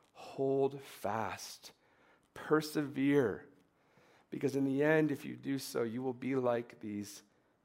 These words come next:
pillars." For those who have ears to hear, Jesus says, "I am coming soon. Hold on to what you have so that no one may take your crown.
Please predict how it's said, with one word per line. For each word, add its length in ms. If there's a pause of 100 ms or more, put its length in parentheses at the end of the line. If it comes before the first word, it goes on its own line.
pillars." 720 (2250)
For 100
those 380
who 120
have 180
ears 500
to 120
hear, 460 (1000)
Jesus 380
says, 440
"I 100
am 120
coming 380
soon. 500 (960)
Hold 160
on 260
to 80
what 240
you 120
have 440
so 180
that 100
no 260
one 180
may 120
take 340
your 80
crown. 520